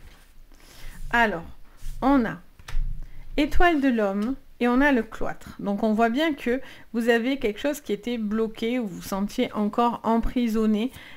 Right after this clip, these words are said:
un petit peu bloqué. Ça vous dit bien que c'est à vous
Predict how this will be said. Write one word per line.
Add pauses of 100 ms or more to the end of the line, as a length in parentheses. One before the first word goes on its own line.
un
petit
peu
bloqué.
Ça
vous
dit
bien
que
c'est
à
vous